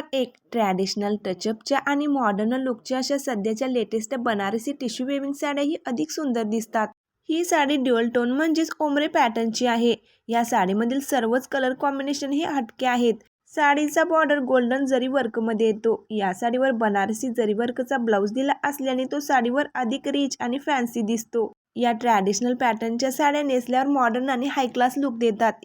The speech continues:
या साडीची किंमत एक हजार शंभर रुपये आहे. नंबर दोन, गुढीपाडव्यासाठी पारंपरिक काठपदर साडी घेणार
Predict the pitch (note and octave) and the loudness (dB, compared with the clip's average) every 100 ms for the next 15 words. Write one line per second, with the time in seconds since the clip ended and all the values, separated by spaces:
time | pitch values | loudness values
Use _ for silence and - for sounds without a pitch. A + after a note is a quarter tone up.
0 | - _ _ C4 C4+ C#4+ D#4+ D4+ C#4+ - | -20 _ _ -2 0 2 2 0 -4 -6
1 | D#4+ D4+ D#4 - C#4+ C#4+ B3 A#3+ B3+ D4 | -2 -2 -2 -4 -6 -2 -2 -2 0 0
2 | A#3+ A3+ A3+ A#3 A3+ A3 A3+ - _ _ | 2 0 0 0 0 2 2 0 _ _
3 | C#4 C#4+ C#4+ D#4 C4 C4 A3+ - G#3+ G#3 | 0 2 4 4 4 2 0 -2 0 2
4 | G3+ A3+ A#3+ C4 C#4+ C#4+ C#4+ C4+ G#3 A3 | 2 2 2 2 0 -2 0 2 2 2
5 | B3+ B3+ - A3+ G#3+ A3+ C4+ C#4 C#4 B3+ | 0 0 2 2 2 -2 0 0 0 0
6 | B3+ A#3+ | 0 0